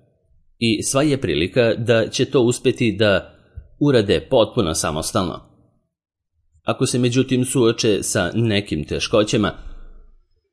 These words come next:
uvek na raspolaganju imaju informatičke stručnjake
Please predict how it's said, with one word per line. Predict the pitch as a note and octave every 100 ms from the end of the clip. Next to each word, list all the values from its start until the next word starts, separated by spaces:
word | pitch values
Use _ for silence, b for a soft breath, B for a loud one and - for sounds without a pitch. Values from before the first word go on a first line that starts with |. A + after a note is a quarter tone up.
| _ -
uvek | C3 B2+ B2+
na | B2 B2+
raspolaganju | - B2 A2+ C3+ B2+ B2 C3+ C3 G#2+ -
imaju | A#2+ A2+ A2 F#2 -
informatičke | A#2+ G#2 A2+ A2 G2 A#2+ - G2
stručnjake | E2 - F#2+ - G2+ F#2